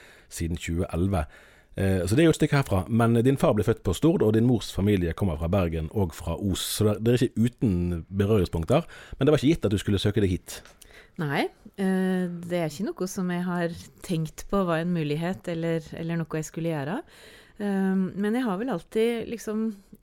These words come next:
Speaker 2: vært litt sånn djerv på at jeg har tatt imot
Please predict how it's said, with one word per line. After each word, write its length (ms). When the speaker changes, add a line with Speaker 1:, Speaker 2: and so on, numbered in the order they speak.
Speaker 2:
vært 240
litt 220
sånn 240
djerv 540
på 80
at 140
jeg 80
har 120
tatt 240
imot 480